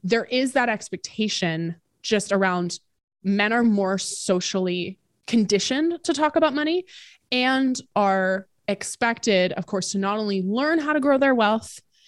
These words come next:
to have that be part of the conversation, but they're also encouraged in a way that women are penalized.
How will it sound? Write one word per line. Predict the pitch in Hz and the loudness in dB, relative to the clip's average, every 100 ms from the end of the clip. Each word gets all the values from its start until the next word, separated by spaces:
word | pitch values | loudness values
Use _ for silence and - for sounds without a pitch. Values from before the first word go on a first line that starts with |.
| - | -10
to | 220 | -4
have | 190 226 | -2 0
that | 247 233 | 0 0
be | 233 | 0
part | 220 208 | 2 2
of | |
the | 202 | 0
conversation, | 196 180 170 160 160 165 185 _ _ _ _ - | -2 -4 -4 -4 -4 -6 -8 _ _ _ _ -2
but | 208 | 0
they're | 214 | 2
also | 214 226 208 | 0 2 0
encouraged | 190 - - 196 233 302 - - | 0 -4 -2 0 2 -2 -6 -4
in | |
a | 202 | -2
way | 190 175 | 0 -2
that | - _ | -6 _
women | 196 180 220 208 | -6 0 2 2
are | 160 - | 0 -6
penalized. | - 208 170 92 - - | -4 -2 -2 -4 -10 -14